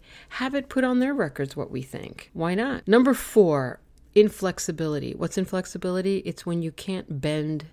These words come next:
a little bit for the sake of your team. It's when you have a leader that refuses to have the, a human side.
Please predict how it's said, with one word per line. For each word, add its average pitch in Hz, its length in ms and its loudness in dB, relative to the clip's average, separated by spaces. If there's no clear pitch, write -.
a 151 60 -6
little 139 260 -4
bit - 320 -12
for - 160 -10
the 147 100 -4
sake 147 440 -6
of 143 340 -6
your 147 160 -4
team. 147 480 -10
It's 160 220 -6
when 175 140 -2
you 165 100 -2
have 185 180 -4
a 208 60 0
leader 170 580 0
that 165 160 -2
refuses 170 880 -4
to 143 560 -6
have 170 480 -4
the, 175 160 -6
a 165 60 -4
human 151 420 -4
side. - 480 -12